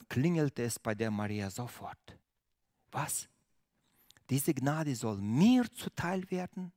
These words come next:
Ich soll die Mutter von diesem König werden? Unglaublich.“ Unglaublich.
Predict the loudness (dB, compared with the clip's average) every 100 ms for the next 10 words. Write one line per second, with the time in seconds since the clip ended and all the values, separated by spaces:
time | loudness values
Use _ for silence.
0 | _ _ _ -20 -20 -6 2 2 2 -2
1 | -2 0 0 0 -2 0 0 2 2 0
2 | -4 -18 -20 -20 -18 -2 0 0 0 2
3 | 4 4 2 0 -2 2 4 4 0 0
4 | 0 0 0 -6 -8 _ _ -20 -20 _
5 | _ _ _ _ _ _ -6 -6 -6 -12
6 | -16 -14 -14 -14 -18 -20 -20 -20 -20 _
7 | _ _ -20 -10 -4 -2 -2 -4 -6 -14
8 | -18 -20